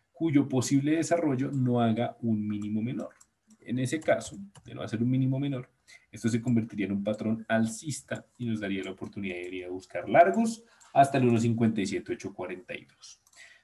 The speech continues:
Si uno lo ve en el marco de una hora, ya hay un patrón de negociación alcista. Tenemos un mínimo mayor, ¿vale? Se podría negociar de esta forma. Vamos a ver. Sí,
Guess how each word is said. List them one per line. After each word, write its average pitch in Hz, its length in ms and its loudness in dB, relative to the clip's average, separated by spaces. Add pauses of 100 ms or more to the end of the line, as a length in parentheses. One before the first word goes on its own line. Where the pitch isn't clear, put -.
Si - 140 -4
uno 202 220 4
lo 262 180 6
ve 175 240 6
en 143 140 2
el 113 140 4
marco 113 380 6
de - 260 -12
una 170 260 0
hora, 170 340 0
ya 143 380 2
hay 110 180 4
un 107 160 4
patrón 101 400 -4
de 92 100 -10
negociación 87 560 -14
alcista. 208 600 4 (140)
Tenemos 101 520 -6 (120)
un 123 280 -4
mínimo 208 440 -2
mayor, 202 420 -4 (880)
¿vale? - 320 -8 (160)
Se - 160 -10
podría 98 420 -4
negociar 101 560 -8 (680)
de - 180 -10
esta - 280 -10
forma. - 320 -20
Vamos - 240 -14
a - 60 -16
ver. - 200 -20 (640)
Sí, - 260 -10